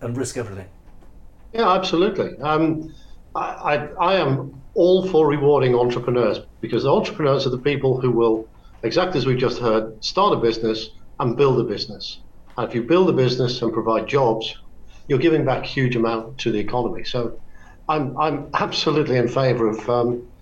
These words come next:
Speaker 2: of rewarding entrepreneurs.
Speaker 1: And
Speaker 2: Uh,
Speaker 1: the
Speaker 2: I'm less in favour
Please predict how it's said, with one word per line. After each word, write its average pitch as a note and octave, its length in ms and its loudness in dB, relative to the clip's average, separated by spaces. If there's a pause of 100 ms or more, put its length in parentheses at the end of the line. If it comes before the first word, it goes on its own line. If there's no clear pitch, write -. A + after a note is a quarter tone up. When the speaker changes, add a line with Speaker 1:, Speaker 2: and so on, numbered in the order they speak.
(220)
Speaker 2:
of B2 100 0
rewarding C#3 380 4
entrepreneurs. D#3 640 0 (560)
Speaker 1:
And F3 140 0
Speaker 2:
Uh, C3 140 0
Speaker 1:
the F3+ 120 4
Speaker 2:
I'm D3+ 260 -2
less F#3+ 380 0
in C3+ 160 2
favour A#2 680 0